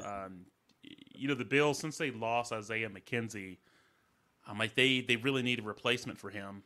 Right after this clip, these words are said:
And, and I think Flowers, if he lands in Buffalo, would, would give Allen, like, his best slot receiver since, like, Cole Beasley from, uh, back in, uh, twenty twenty-one. And, uh, one thing that's intriguing with that fit is that you got,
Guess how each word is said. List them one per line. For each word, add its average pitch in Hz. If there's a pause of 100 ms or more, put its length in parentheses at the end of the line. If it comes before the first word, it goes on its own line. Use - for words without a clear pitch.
(140)
And, 101
and 101
I 123
think 131
Flowers, 117
if 110
he 117
lands 110
in 104
Buffalo, 104
would, 98 (240)
would 107
give 123
Allen, 113
like, 107
his 101
best 107
slot 110
receiver 101
since, 101
like, 95
Cole 110
Beasley 104
from, 101
uh, 98
back 98
in, 98
uh, 92 (100)
twenty 107
twenty-one. 98 (400)
And, 131
uh, 131
one 208
thing 294
that's 170
intriguing 120
with 113
that 104
fit 117
is 98
that 101 (320)
you 117
got, 156